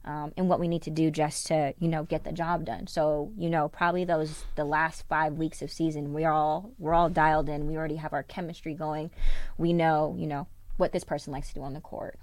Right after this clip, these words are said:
or how effective they are in, you know, certain positions. So we're out there. My guy Frank is coaching us. So, you know, he's bringing that energy. He's telling us, you know, "Don't let down.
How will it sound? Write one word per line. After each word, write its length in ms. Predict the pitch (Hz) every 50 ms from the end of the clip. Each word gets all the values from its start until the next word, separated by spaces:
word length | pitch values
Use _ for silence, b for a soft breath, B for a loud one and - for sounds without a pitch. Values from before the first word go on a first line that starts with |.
| - -
or 520 | - 156 151 147 147 143 143 139 135 135 - - - - - -
how 360 | - - 190 170 160 160 160
effective 460 | 160 - - 156 151 - - 160 170
they 160 | 156 156 151
are 420 | 151 147 143 147 147 156 156 - - -
in, 220 | 185 - 143 151 151
you 80 | 160
know, 160 | 160 143 139
certain 240 | 151 - 147 143 165
positions. 580 | - - 160 175 180 180 - - 156 147 143 -
So 320 | - 156 147 143 143 156 - B B B B B B B B B B B B B B -
we're 140 | - 160 180
out 260 | - 175 175 180 185
there. 380 | - 180 175 170 170 170 180 - - - - - - - -
My 180 | 180 165 160
guy 200 | 156 165 160 160
Frank 340 | - - 175 170 170 175 -
is 100 | 165 -
coaching 440 | - - 175 160 - - 180 170 165
us. 200 | 165 165 175 -
So, 460 | - - - 156 131 92 85 - 180 - -
you 120 | 175 170
know, 180 | 156 143 135 151
he's 280 | - - 185 180 165
bringing 200 | 170 170 175 170
that 180 | 165 160 - -
energy. 380 | 165 170 170 160 165 160 156
He's 260 | 165 165 160 170 - -
telling 340 | - 175 165 165 165 165
us, 200 | 156 160 - -
you 60 | 170 165
know, 240 | 160 156 156 160 - - -
"Don't 220 | - 160 175 190 196
let 180 | 190 - 156
down. 380 | 156 165 180 185 160 156 165